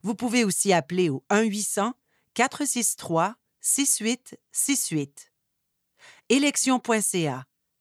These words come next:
E L E C T I O N S point C A. A T S, un huit cents trois six un huit neuf trois cinq.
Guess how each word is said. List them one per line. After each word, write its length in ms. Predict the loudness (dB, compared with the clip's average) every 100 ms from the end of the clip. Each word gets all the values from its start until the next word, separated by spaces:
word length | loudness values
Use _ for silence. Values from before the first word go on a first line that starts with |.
| 0
E 180 | 2 2 -2 _
L 200 | 0 0 0 0
E 80 | 0
C 400 | 0 -2 -4 -6 _ -2
T 220 | 0 0
I 160 | -4 -2
O 180 | -2 -2
N 240 | 0 0 0
S 400 | -2 -4 -4 -8 -10 _ -8
point 240 | 0 0
C 340 | 0 0 -2 -2
A. 240 | -4 -4 -8 _ _ _ _ _ _ _ _ _ _ _ _ 0
A 160 | 2 2
T 280 | 0 -2 0
S, 440 | -2 -2 -6 -10 _ _ _ 0
un 100 | 2
huit 220 | 2 2
cents 320 | 0 2 -2 -4 _ _ _
trois 280 | -2 0 2
six 400 | 0 -2 -2 -2 0
un 240 | 0 0 -6 _ _
huit 260 | -2 -2 2
neuf 260 | 0 0
trois 280 | -4 0 0
cinq. 520 | 0 -6 -8 -12 -20